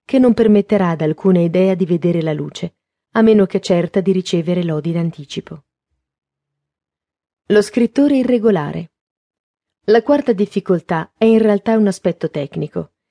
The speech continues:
È l'incapacità di gestire una storia e di portarla a una conclusione vivida e coerente. Gli scrittori che si lamentano di questo problema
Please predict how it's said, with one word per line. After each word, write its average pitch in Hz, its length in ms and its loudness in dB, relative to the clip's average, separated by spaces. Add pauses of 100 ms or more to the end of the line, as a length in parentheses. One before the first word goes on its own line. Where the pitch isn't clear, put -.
(220)
È 185 120 0
l'incapacità 226 760 0
di 220 140 -2
gestire 208 420 -2
una 180 140 0
storia 208 420 0
e 190 60 0
di 185 120 -6
portarla 208 500 -4
a 190 40 0
una 185 200 0
conclusione 185 680 -2
vivida 208 540 -2
e 202 100 -4
coerente. 160 680 -6 (840)
Gli 196 160 2
scrittori 269 540 2
che 233 100 0
si 220 140 -2
lamentano 220 500 2
di 190 120 2
questo 220 340 -2
problema 160 520 -4